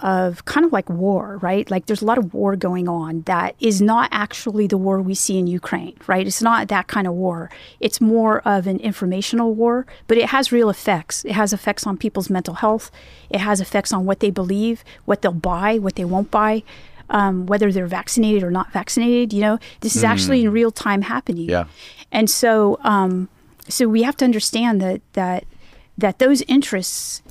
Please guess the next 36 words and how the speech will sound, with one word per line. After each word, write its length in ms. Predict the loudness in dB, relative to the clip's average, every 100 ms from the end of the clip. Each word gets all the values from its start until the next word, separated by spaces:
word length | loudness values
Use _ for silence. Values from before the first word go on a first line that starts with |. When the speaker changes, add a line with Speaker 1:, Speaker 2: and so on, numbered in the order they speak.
| -6
Speaker 1:
you 140 | 2
know, 360 | 4 4 2 0 -10 0
our 360 | 2 4 2 -2 -8
security 880 | -4 -2 0 2 4 2 0 -2 -6 _ 0
is 280 | 0 0 -2
a 80 | -4
lot 340 | 0 2 0 -2 _ _
based 380 | 0 2 0 -4 -8
on 300 | -4 0 0
that, 480 | 0 -4 -4 -8 -12 -2
on 200 | 0 2
this, 320 | 0 -4 -6 -6
this 200 | -6 -2
war 380 | -2 -2 -6 -16 _
that's 160 | -6 -6
going 260 | -6 -6
on. 220 | -8 -12 -16 _ -20 -20 -20 -2
Um, 260 | 2 2
so 560 | 2 2 4 4 2 0 -6 -14
Speaker 2:
How 160 | -8 -8
so? 380 | -4 -4 -4 -8 -18 _ _ _ -20 -20 _ _
Speaker 1:
Our 140 | -2 0
security? 760 | -2 -2 0 4 4 4 0 -10
Well, 220 | 2 4 4
it's 180 | 2
really 160 | 2 2
easily 460 | 4 2 4 4 2
to 140 | 0
infiltrate 580 | -2 0 -2 -2 -2 -2
the 80 | -2
boundaries 640 | -4 0 2 2 -2 -4 -2
of 580 | -2 0 0 -4 -14 _
technology, 920 | -4 -2 0 0 0 0 -2 -2 -4
like, 300 | -4 -6 -6
through 280 | -8 0 0
different 560 | 2 -2 -2 -2 -2 -4